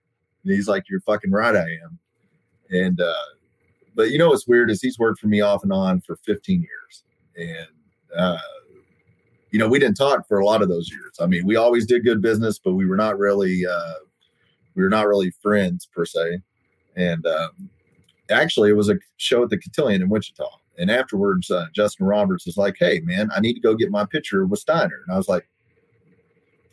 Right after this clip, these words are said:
"Well, you're a big boy. Go get it." And so he goes back there, and, uh, or he's, he, he won't go. He wants, I have to go with him. So I go with him. We go back there, and the door's locked. And I'm like, "Oh, man, the door's locked." So,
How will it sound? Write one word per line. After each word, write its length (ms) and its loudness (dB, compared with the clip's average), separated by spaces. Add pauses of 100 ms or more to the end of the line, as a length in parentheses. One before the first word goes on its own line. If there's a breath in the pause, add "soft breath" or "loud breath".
"Well, 100 2
you're 140 4
a 60 -4
big 220 2
boy. 220 0
Go 160 2
get 180 2
it." 100 -8 (1120)
And 160 -4
so 400 0 (100)
he 100 2
goes 300 2
back 320 -2
there, 460 0 (340)
and, 240 -14
uh, 240 -10
or 80 0
he's, 360 0
he, 200 0
he 200 0
won't 220 2
go. 160 2
He 100 -2
wants, 220 0 (100)
I 120 0
have 240 0
to 60 -4
go 160 2
with 180 0
him. 140 -20
So 160 -8
I 120 2
go 140 2
with 140 0
him. 100 -20 (240)
We 100 -4
go 120 0
back 260 0
there, 140 4
and 100 2
the 40 0
door's 300 0
locked. 280 -8
And 80 -10
I'm 80 -12
like, 160 -14
"Oh, 200 0
man, 220 -2
the 100 -20
door's 240 0
locked." 280 -6
So, 180 -6